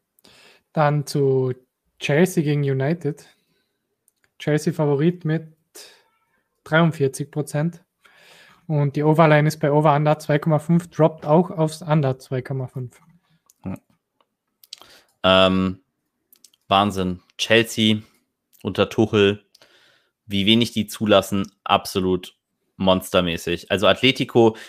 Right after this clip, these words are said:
Speaker 2: ja, ich weiß, viele sagen, ja, eins null gegen Atletico, dass Atletico jetzt nicht viele Tore schießt, ist bekannt.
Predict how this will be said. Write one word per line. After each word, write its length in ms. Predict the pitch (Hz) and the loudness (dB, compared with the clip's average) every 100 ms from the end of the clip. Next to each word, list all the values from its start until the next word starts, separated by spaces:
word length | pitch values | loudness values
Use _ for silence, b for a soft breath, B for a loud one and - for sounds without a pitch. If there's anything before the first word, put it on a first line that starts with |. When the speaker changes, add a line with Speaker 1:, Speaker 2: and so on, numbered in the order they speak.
| B | B
Speaker 2:
ja, 180 | 104 113 | 0 0
ich 140 | 117 | 2
weiß, 380 | 117 117 120 - | 4 4 2 -8
viele 220 | - 123 110 | -6 -4 2
sagen, 220 | 110 107 | 2 4
ja, 260 | 104 87 | 2 2
eins 240 | 69 104 - | 0 -4 -4
null 100 | 113 | -6
gegen 160 | 101 | -4
Atletico, 600 | 98 - 113 110 110 110 | -6 -4 -4 -4 -4 -4
dass 120 | 104 104 | -2 -2
Atletico 460 | 98 107 107 - | -2 -2 -2 -2
jetzt 140 | 101 107 | -2 -4
nicht 120 | - | -6
viele 160 | 104 | -6
Tore 240 | 98 104 101 | -2 -2 -2
schießt, 220 | 104 - | -6 -8
ist 120 | 101 | -8
bekannt. 460 | - - 104 120 | -8 -2 0 0